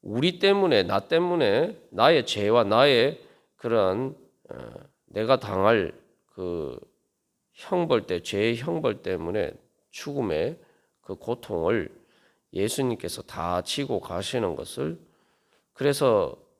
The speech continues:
우리의 고난에 동참하시는 것을, 나의 고난에 동참하시는 것을 예수님은 기쁨과 영광으로 여기셨다는 겁니다.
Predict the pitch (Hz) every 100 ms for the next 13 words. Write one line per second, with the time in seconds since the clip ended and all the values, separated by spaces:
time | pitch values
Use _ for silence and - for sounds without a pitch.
0 | _ 92 107 131 147 139 131 107 98 107
1 | - - 101 107 110 92 92 143 - _
2 | _ _ _ _ 104 92 - 120 123 127
3 | - 113 - - - - - 107 151 190
4 | 143 - 101 117 104 - 85 82 131 127
5 | 156 175 156 117 92 - 90 87 87 -
6 | 143 113 85 92 123 - _ _ _ _
7 | _ _ _ _ _ _ _ - _ _
8 | _ - 113 - 160 123 85 85 95 101
9 | 104 151 220 226 147 98 85 - 104 -
10 | 80 71 69 71 -